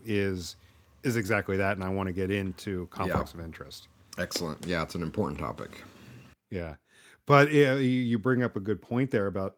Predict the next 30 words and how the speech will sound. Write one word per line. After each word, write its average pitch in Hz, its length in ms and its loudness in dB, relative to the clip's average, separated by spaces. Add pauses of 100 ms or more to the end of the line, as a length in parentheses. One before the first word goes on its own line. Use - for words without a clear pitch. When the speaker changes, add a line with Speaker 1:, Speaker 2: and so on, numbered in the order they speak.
Speaker 1:
you 92 80 -8
know, 90 140 -12 (340)
being 104 680 -2 (1200)
viewed 107 520 4
as 101 140 2
critical 107 420 0
to - 140 -10
the 101 80 0
organization. 92 840 -4 (680)
Like, 101 160 -4 (340)
yeah, 107 320 2
I, 95 280 -4
I - 20 0
had 95 160 -2
visions 98 380 -4
of, 87 100 -10
like, 90 320 -6
you 92 60 -6
know, 85 160 -12 (160)
people 95 240 -6
arguing, 98 480 0
you 90 80 -6
know, 85 180 -10 (300)
the 113 60 -6
cost - 320 -2
is 95 100 -4
irrelevant 92 500 -4 (460)
for 113 200 2
what 95 300 0
they, 90 520 -2